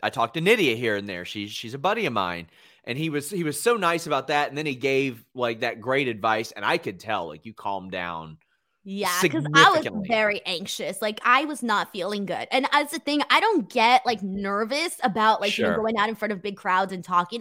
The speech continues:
Speaker 2: Oh, that's fine. No, piece of cake, whatever, right?
Speaker 1: <laughs>
Speaker 2: But going out and physically doing something,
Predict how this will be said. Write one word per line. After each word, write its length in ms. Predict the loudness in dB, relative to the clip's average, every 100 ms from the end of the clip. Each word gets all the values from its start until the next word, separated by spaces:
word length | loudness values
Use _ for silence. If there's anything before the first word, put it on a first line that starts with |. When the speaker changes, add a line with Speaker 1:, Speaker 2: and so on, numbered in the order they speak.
| 0
Speaker 2:
Oh, 100 | 4
that's 280 | 4 4
fine. 300 | 2 4 4
No, 160 | 0 -2 -4 -2
piece 220 | 0 2
of 160 | 0 -4
cake, 400 | -8 -6 -6 -2
whatever, 420 | 4 6 6 2
right? 200 | 2 2
Speaker 1:
<laughs> 320 | 0 -10 -10
Speaker 2:
But 100 | -6
going 320 | 4 4 4 4
out 160 | 4 2
and 140 | -2
physically 560 | -4 -4 -2 -4 -4 -6
doing 420 | -4 -2 0 -2
something, 500 | -2 -2 -2 -2 -2